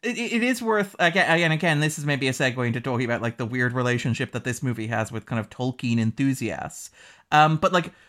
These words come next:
originally, um, the plan for this movie was to have Arwen show up at the Battle of Helm's Deep.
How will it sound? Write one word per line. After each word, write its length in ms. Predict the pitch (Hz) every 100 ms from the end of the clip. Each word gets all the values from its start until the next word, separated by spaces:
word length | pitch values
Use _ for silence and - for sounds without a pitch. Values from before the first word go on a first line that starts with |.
| _ _ -
originally, 1080 | 196 170 208 233 269 226 175 139 117 117 -
um, 240 | 131 127 123
the 80 | 127
plan 480 | - 147 139 135
for 100 | 127
this 220 | 131 127 135
movie 420 | 123 117 113 110
was 240 | 120 120
to 100 | 127
have 280 | 120 120 113
Arwen 580 | 117 123 127 127 117 113
show 240 | - 120 117
up 140 | 113
at 80 | 113
the 80 | 98
Battle 320 | 113 110 113
of 80 | 107
Helm's 360 | 110 104 107
Deep. 300 | - - -